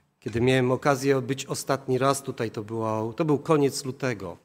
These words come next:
To było nabożeństwo, które było takim wielkim świętem, ponieważ, e, mieliśmy tutaj wspólnie wieczerzę pańską.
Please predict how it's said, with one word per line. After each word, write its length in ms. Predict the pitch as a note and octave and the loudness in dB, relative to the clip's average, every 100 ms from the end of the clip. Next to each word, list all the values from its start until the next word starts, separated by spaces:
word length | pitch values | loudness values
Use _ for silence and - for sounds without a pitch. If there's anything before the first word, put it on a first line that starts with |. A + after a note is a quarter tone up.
| _ _ _ _ _ _ _ _ _ - | _ _ _ _ _ _ _ _ _ -12
To 40 | B2 | -4
było 240 | B2 C3 | 2 4
nabożeństwo, 800 | C3+ C#3+ C3 C3 C#3+ C#3+ C#3+ C#3+ | 6 4 4 2 4 4 2 -6
które 240 | - C3+ A#2+ | -2 -2 0
było 180 | C3 | -2
takim 320 | B2+ B2+ C3+ B2+ | -2 -2 0 2
wielkim 420 | C#3 C#3 C#3 C3 | 4 2 2 -2
świętem, 500 | - D3 C#3+ C3 G#2+ | 2 4 4 4 -4
ponieważ, 680 | A2+ A2+ A2 G#2+ - - - | -2 -2 -2 -4 -6 -12 -10
e, 220 | A2 G#2+ | -8 -4
mieliśmy 640 | A#2 A#2 A2+ - A#2 A2+ | -4 -4 -6 -6 -4 -4
tutaj 420 | A2 A#2+ B2 A#2+ A#2 | -6 -6 -2 -2 -4
wspólnie 520 | - - C#3+ C3+ B2+ | -8 -2 0 2 0
wieczerzę 480 | B2+ C3 C#3+ A#2 G#2+ | -2 -2 -2 -2 -4
pańską. 600 | G2 F#2 - - F2+ | -6 -8 -10 -12 -12